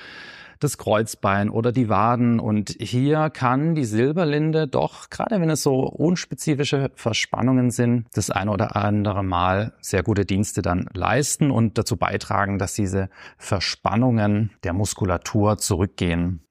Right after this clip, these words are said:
Oder auch bei, bei Kindern, die über Bauchkrämpfe klagen oder Bauchschmerzen, kann die Silberlinde als Gemomazerat durchaus eine Option sein.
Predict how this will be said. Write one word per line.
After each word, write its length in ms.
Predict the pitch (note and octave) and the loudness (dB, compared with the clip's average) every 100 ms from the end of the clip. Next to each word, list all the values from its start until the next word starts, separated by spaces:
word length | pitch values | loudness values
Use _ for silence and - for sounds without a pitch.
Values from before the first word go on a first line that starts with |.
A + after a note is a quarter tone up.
| - A2+ | -20 -12
Oder 220 | E2+ E2+ | -6 -4
auch 140 | E2+ | -6
bei, 400 | - E2 E2 E2 - | -2 0 2 -2 -4
bei 160 | F#2 | -8
Kindern, 680 | - D#3 C#3+ A#2 G#2+ G#2+ G2+ | -2 0 2 2 2 2 2
die 340 | G2+ F#2+ F#2 F#2+ | 0 0 0 -2
über 640 | - F#2 F#2 F#2 F2+ F#2 - | -4 -2 0 0 -2 -4 -2
Bauchkrämpfe 640 | D3+ - - A2 A2 A#2 | 0 0 -2 -2 -2 -2
klagen 420 | - G2 F#2+ G2+ | -2 0 2 2
oder 140 | G2+ G#2 | 0 -2
Bauchschmerzen, 1000 | F2 F2+ - G2 F2+ F2+ - F#2 F#2 - | 0 -2 -2 -4 -4 -4 -4 -2 -4 -6
kann 520 | - F#2+ F#2+ F2+ F2 | -6 -2 0 -2 -4
die 160 | F#2+ | -4
Silberlinde 840 | F2 - F#2 F2+ G2+ F#2 F2+ F2+ F2 | -4 -2 -2 0 0 0 0 -2 -4
als 220 | F2 - | -6 -2
Gemomazerat 800 | A2+ C3 A2+ - A#2 F#2+ G2 - | 2 2 2 0 -4 -2 -2 2
durchaus 580 | A2 G2 G#2+ F#2 G#2 - | 2 2 0 0 -2 -2
eine 380 | - F#2 F#2+ | -4 -4 -4
Option 500 | A2+ - - F#2 F#2+ | -6 -8 -6 -4 -2
sein. 400 | F#2 D#2+ D#2 D#2 | -4 -6 -6 -8